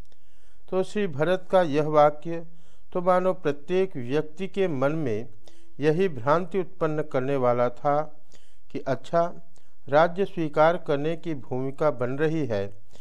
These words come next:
कि मैं तो अयोध्या का राज्य नहीं लेना चाहता था,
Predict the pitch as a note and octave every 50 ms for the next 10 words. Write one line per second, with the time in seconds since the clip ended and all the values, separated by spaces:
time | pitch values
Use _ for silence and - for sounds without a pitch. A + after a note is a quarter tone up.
0 | - - - - - D#3 D3+ D3 D#3+ F3 F3+ E3+ G3 G3 - G3 D3+ D3 C#3 C3+
1 | C3 A#2 A2 A#2+ C3+ E3 F3 E3+ - E3+ D#3 C#3+ A2 A2+ A#2+ B2+ B2+ B2 A#2+ C3
2 | C#3+ D#3 D#3 D#3 - - - - - - - B2+ C3+ C#3 D3+ F#3 F#3+ F#3 D#3+ C#3+
3 | C3 A#2+ A#2 G#2+ - G#2+ F#2+ G2 - - F#2+ G2 - - - - - -